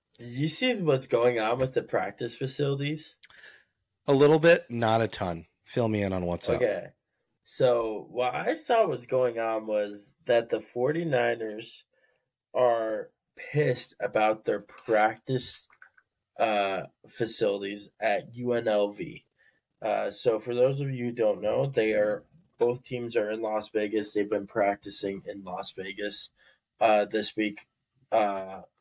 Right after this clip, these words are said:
Speaker 1: and so, um, what,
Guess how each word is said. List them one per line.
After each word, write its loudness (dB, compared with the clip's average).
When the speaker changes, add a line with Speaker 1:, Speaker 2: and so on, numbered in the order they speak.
Speaker 1:
and -2
so, 0
um, 2
what, 0